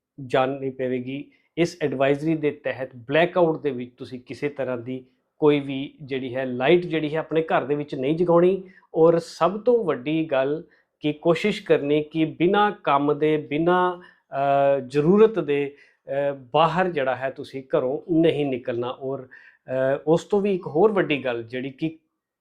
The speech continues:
ਕੱਲ੍ਹ ਰਾਤ ਨੂੰ ਜਿਹੜਾ ਦੇਖਣ ਨੂੰ ਮਿਲੀ, ਕਰੀਬ ਜਿਸ ਵੇਲੇ ਇਹ ਡਰੋਨ ਹਮਲਾ ਹੋਇਆ ਤਾਂ ਸਾਡਾ ਡਿਫੈਂਸ ਸਿਸਟਮ ਐਕਟੀਵੇਟ ਕੀਤਾ ਗਿਆ, ਉਸ ਵੇਲੇ ਇੱਕਦਮ ਤੋਂ ਜਦੋਂ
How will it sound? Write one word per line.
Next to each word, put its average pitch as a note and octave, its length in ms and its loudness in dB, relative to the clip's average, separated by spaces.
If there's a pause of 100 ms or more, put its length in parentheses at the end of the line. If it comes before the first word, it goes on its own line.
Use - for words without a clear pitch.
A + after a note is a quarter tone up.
(160)
ਕੱਲ੍ਹ A3+ 200 4
ਰਾਤ F3 420 2
ਨੂੰ F3 140 0
ਜਿਹੜਾ D3 220 -2
ਦੇਖਣ F3 380 0
ਨੂੰ G3 140 4
ਮਿਲੀ, C#3+ 220 0
ਕਰੀਬ D3 340 -2
ਜਿਸ - 240 -8
ਵੇਲੇ D3 320 2 (340)
ਇਹ C#3+ 300 4 (120)
ਡਰੋਨ D#3 260 6
ਹਮਲਾ E3 360 2
ਹੋਇਆ C3+ 460 -2 (260)
ਤਾਂ C#3+ 100 -8
ਸਾਡਾ C#3+ 420 -2
ਡਿਫੈਂਸ D#3 640 0
ਸਿਸਟਮ D#3+ 400 0 (100)
ਐਕਟੀਵੇਟ F#3 500 0
ਕੀਤਾ C3 320 -2
ਗਿਆ, C3 320 -2 (360)
ਉਸ G#3+ 220 0
ਵੇਲੇ D3+ 380 4 (280)
ਇੱਕਦਮ G#3 420 4
ਤੋਂ F3 240 0
ਜਦੋਂ D#3 500 -4